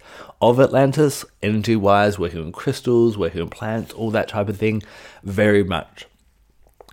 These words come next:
Atlantean energy as well. We can definitely, as we tune into that energy, learn from that.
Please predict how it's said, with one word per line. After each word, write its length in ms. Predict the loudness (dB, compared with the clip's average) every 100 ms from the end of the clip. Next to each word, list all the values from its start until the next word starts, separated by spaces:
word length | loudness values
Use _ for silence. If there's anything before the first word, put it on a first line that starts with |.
| -8
Atlantean 540 | -4 -2 -2 -2 -4 -4
energy 400 | -4 -6 -4 -6
as 160 | -2
well. 200 | 0 0
We 140 | -2 -6
can 200 | -4 0
definitely, 400 | 0 0 -2 -2
as 120 | -4
we 140 | -6
tune 400 | -8 -6 -2 0
into 200 | 0 -2 -2
that 140 | -2
energy, 440 | -2 -6 -6 -8 -10 -20 -20 -8
learn 320 | -2 0 0
from 220 | -4 -8
that. 200 | -10 -14